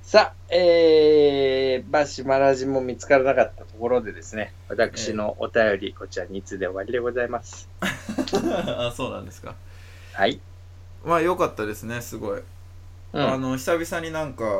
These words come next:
Speaker 2: まあ、先週押してましたよね。押した回あってやっぱ送ってきていただいたんですね。これありがたいじゃないですか。
Speaker 1: 本当ですね。
Speaker 2: おすすめコーナーで。
Speaker 1: あ、おすすめコーナー制度いいね。
Speaker 2: あ、じゃあ、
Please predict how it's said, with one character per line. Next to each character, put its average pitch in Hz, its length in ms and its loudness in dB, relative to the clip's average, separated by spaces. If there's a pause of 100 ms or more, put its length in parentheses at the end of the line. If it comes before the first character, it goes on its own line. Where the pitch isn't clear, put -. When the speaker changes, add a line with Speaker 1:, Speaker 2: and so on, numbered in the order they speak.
(260)
Speaker 2:
ま 139 100 -8
あ、 - 20 -12
先 170 240 -8
週 165 640 -4 (380)
押 143 100 -10
し - 100 -12
て 170 100 -6
ま 180 100 -8
し - 60 -12
た 135 80 -6
よ 107 60 -8
ね。 131 100 -10
押 156 160 -10
し - 80 -10
た 170 100 -4
回 165 160 -2
あ 165 60 0
っ 165 80 -6
て 139 80 -4
や 127 60 -2
っ - 20 -8
ぱ 127 80 -6
送 120 120 -8
っ - 40 -16
て 160 80 -8
き - 60 -12
て 139 60 -8
い 127 60 -4
た 123 80 -4
だ 123 60 0
い 123 60 -2
た 143 80 -8
ん 160 40 -8
で 127 60 -12
す - 60 -16
ね。 127 200 -8
こ 113 80 -8
れ 104 60 -6
あ - 20 -6
り 113 60 -4
が 98 100 -4
た - 100 -8
い - 20 -4
じ 98 40 -8
ゃ - 40 -10
な - 20 -12
い - 40 -14
で - 60 -16
す - 80 -16
か。 - 60 -18 (580)
Speaker 1:
本 127 180 -4
当 131 120 2
で 127 100 4
す - 160 -8
ね。 92 180 0 (240)
Speaker 2:
お 76 40 -6
す 80 80 -8
す 120 80 -8
め 123 100 -4
コ - 180 -6
ー 104 40 -6
ナ 101 160 -10
ー - 40 -12
で。 - 120 -16 (1120)
Speaker 1:
あ、 110 80 -6
お 123 120 -2
す 214 160 -2
す 220 120 -4
め 247 100 4
コ 226 140 6
ー 214 40 8
ナ 214 100 8
ー 208 40 4
制 202 180 8
度 107 80 2
い 120 160 2
い 104 40 -4
ね。 87 220 -6 (1600)
Speaker 2:
あ、 110 200 -6
じ 120 120 -6
ゃ 117 40 -2
あ、 104 240 -4